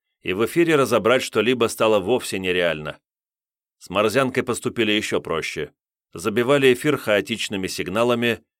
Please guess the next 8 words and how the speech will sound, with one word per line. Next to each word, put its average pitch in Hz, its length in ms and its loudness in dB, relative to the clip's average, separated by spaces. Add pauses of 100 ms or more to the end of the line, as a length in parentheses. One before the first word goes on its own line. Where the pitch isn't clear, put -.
(140)
благо, 127 420 0
что 123 200 -2
за 104 160 0
ключ 135 340 -4
можно 110 320 -2
было 107 220 2
посадить 101 460 -2
любого. 110 500 0